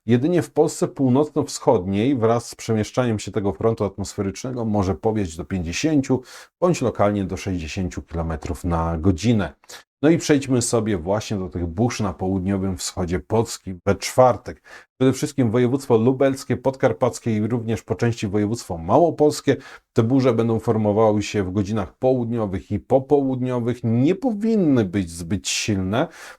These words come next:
natomiast punktowo będą przynosiły intensywne opady deszczu. Z drugiej strony będą dosyć szybko przemieszczały się, opuszczając nasze granice. Jest, e,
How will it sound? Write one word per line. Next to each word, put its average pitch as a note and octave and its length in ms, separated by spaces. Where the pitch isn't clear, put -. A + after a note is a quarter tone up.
natomiast C3+ 400
punktowo A#2+ 500
będą A2+ 340
przynosiły A2 600
intensywne G#2+ 840
opady G2+ 400
deszczu. G#2+ 460
Z A#2+ 100
drugiej D#3 260
strony D3 380
będą B2 320
dosyć F#3+ 360
szybko D3+ 400
przemieszczały A#2+ 720
się, - 200
opuszczając G#2+ 840
nasze G2+ 580
granice. A#2+ 760
Jest, B2+ 600
e, G#2 40